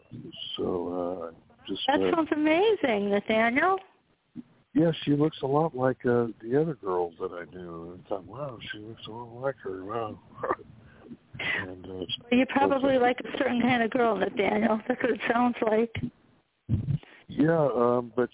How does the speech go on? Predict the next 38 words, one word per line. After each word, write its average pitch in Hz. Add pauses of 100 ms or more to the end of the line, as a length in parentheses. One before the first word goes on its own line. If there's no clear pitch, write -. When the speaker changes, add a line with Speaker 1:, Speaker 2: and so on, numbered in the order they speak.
Speaker 1:
she, - (220)
you 127
know, 120 (100)
she 127
was 117
really, 135
uh, 110 (500)
you 120
know, 107
a 104
lot 110
more, 110 (100)
uh, 90
you 95
know, 98 (100)
talkative, 101
and, 82
uh, 69
you 87
know, 95 (140)
she, - (180)
she 104
opened 101
up 113
to -
me 92
a 87
lot 90 (220)
better 87
or 85 (140)
something. 87
Uh, 87
but, 92
Speaker 2:
Great. 185
Speaker 1:
uh, -
Speaker 2:
No, 240
that's 269 (320)
wonderful. 247